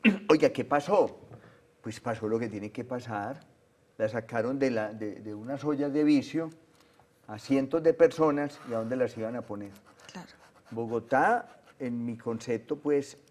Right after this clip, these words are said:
Speaker 1: no, no siendo criticón ni crítico, pues, m-, ni mucho menos, un problema muy complejo. Pero digamos que antes de toda la intervención del Bronx,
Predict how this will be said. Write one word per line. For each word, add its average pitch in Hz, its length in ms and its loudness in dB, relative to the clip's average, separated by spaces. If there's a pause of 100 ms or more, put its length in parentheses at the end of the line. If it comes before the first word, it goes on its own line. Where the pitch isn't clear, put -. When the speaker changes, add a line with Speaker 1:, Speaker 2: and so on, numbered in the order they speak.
Speaker 1:
no, 113 520 -6
no 113 240 -6
siendo 135 540 2
criticón 120 720 -4
ni 127 100 -4
crítico, 123 640 -8
pues, 110 340 -6
m-, 113 180 -8 (500)
ni 113 100 -8
mucho 110 300 -4
menos, 117 260 -6
un 127 80 -10
problema 127 320 -4
muy 127 140 -6
complejo. 117 580 -6 (580)
Pero 143 160 4
digamos 139 440 4
que 170 140 2
antes 156 280 4
de 139 100 4
toda - 220 6
la 160 100 4
intervención 120 720 -4
del 151 180 0
Bronx, 139 520 4